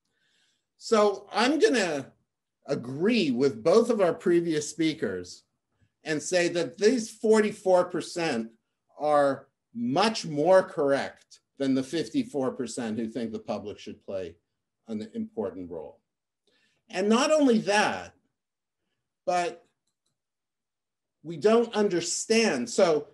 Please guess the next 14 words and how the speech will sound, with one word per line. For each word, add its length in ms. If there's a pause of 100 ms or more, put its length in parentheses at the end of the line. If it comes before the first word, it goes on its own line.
(140)
the 100
public, 720 (800)
sorry, 280 (440)
um, 340 (460)
the 160
public, 800 (460)
uh, 320 (460)
finds 400
most 360
issues 440
too 260
complex 640
to 120
understand. 880